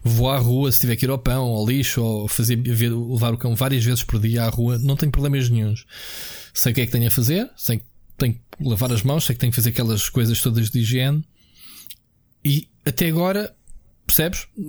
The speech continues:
A minha vida n-, não mudou. Não temos saído quase nada. As nossas saídas este fim de semana, eh, a única saída que tivemos foi ontem por ir ao veterinário. Eh,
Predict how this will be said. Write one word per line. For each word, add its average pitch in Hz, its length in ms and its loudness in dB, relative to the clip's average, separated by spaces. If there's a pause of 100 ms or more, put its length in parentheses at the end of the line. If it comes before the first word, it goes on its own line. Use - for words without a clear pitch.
A - 40 -10
minha 143 160 2
vida 156 200 0
n-, 180 260 -2
não 175 160 2
mudou. 196 380 0
Não 202 200 2
temos 202 260 0
saído 185 220 -2
quase 190 440 0
nada. 131 380 0
As 123 100 0
nossas 156 340 0
saídas 147 580 -2 (400)
este - 160 0
fim 151 80 2
de 135 60 2
semana, 147 400 2 (520)
eh, 127 340 0
a - 40 -4
única 143 400 2
saída 135 280 2
que 120 80 -10
tivemos 135 320 0
foi 139 180 2
ontem 131 220 0
por 135 160 0
ir 127 120 2
ao 120 80 2
veterinário. 120 680 0 (380)
Eh, 117 180 -2